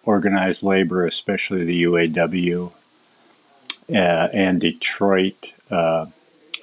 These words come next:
I can recall, uh,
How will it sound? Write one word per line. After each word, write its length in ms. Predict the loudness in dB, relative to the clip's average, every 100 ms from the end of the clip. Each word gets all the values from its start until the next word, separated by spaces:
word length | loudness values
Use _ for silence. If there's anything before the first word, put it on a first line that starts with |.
| -20 _ _
I 100 | -6
can 220 | -2 -2 0
recall, 720 | -2 -2 2 4 4 2 -2 _ _ _ _ _ _ _ _ _ _
uh, 380 | -2 0 0 -2